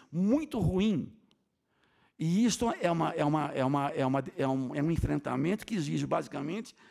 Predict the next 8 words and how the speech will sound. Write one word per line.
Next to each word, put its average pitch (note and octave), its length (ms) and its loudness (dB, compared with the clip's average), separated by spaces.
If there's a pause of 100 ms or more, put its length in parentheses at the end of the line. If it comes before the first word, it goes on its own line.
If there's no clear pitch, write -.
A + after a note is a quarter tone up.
(180)
uma, E3 340 0
uma D#3+ 320 0
opção E3 420 -2
política B2 600 -4 (300)
séria. A#2+ 560 0 (1300)
Desculpem F3+ 600 0
a D3+ 120 -2
minha B2+ 580 0